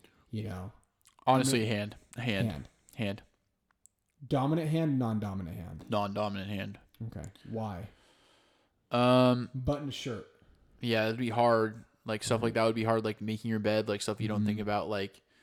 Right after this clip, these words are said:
Speaker 2: cooking would still be kinda hard. You
Speaker 1: Yeah.
Speaker 2: gotta, all that stuff. I just think it's more, you,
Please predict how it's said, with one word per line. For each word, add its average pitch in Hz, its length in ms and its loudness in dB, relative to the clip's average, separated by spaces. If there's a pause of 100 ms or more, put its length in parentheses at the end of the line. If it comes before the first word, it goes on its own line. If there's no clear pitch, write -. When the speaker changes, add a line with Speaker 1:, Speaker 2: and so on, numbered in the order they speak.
(280)
Speaker 2:
cooking 117 320 -2
would 110 100 0
still 113 140 0
be 110 120 -2
kinda 107 220 -2
hard. 110 280 2
You 113 80 0
Speaker 1:
Yeah. 110 100 2
Speaker 2:
gotta, 104 300 2 (140)
all 110 140 -2
that 104 120 -2
stuff. 104 340 -2 (800)
I 123 120 4
just 139 200 2
think 147 200 -2
it's 127 200 0
more, 117 640 4 (220)
you, 113 220 -10